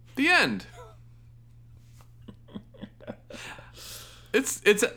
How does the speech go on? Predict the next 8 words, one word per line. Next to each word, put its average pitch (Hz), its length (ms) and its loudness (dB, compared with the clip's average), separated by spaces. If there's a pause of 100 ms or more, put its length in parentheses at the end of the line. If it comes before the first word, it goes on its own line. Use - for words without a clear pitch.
(100)
plot-wise, 330 720 6
it's 359 200 2
a 359 80 6
weird 180 300 6
little 147 220 6
movie. 113 580 4 (140)
Um, 107 800 4 (260)
but 135 300 6